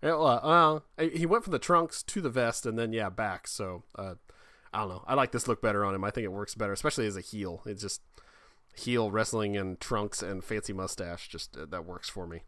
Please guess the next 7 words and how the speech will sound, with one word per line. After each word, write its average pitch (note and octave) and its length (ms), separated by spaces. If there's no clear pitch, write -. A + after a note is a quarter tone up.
Um, A#2+ 720
so, F3 200
yeah, E3 180
yeah, C3+ 180
we C3+ 240
have B2 300
that. B2 420